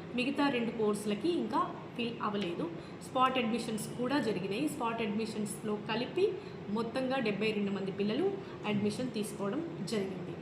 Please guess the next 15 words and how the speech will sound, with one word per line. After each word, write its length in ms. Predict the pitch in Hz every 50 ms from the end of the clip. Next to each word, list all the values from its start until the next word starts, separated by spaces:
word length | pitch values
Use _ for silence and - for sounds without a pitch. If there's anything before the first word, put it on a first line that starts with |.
| - - - - - 233
ఈ 80 | 240
రెండు 260 | 220 214 214 208 208
డిపార్ట్మెంట్స్లోనే, 800 | 196 196 - - 190 190 - 180 - 180 - - - - 220 302
మిగతా 300 | 330 320 247 220 - 226
రెండు 200 | 208 214 208 190
డిపార్ట్మెంట్స్ 720 | 185 190 175 - 196 175 - 190 196 190 - - 330 349 330
నెక్స్ట్ 300 | 294 - - - 175 226
ఇయర్ 180 | 202 185 185
నుంచి, 300 | 185 185 208 - 370 480 480 - - - - - - - - - - - - 175
ఆ, 200 | 180 160 156 - - -
వర్క్లో, 340 | 226 220 202 - 196 - - - - 202
వర్క్లోకి 380 | 208 196 190 202 - - -
వస్తాయి. 300 | - - - - 165 151 - - - - - - - - - - - - - - - - 233 247
And 160 | 277 330 339 - - - - - - -
ఈరోజు 600 | 254 269 285 277 277 240 208 208 233 269 330 359